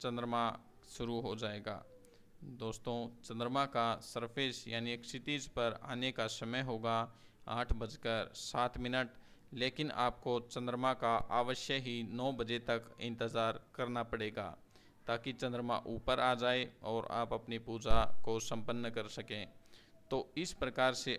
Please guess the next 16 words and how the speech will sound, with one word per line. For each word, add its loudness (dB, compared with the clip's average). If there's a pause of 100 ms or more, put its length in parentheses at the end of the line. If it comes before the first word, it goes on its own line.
आठ 2
बजकर -2
सात 2
मिनट -4
पर 0
चंद्रमा -2
का 2
उदय -2
होगा, 2
लेकिन -4
यह 0
लगभग -2
नौ 0
बजे 0
तक -4
आपको -2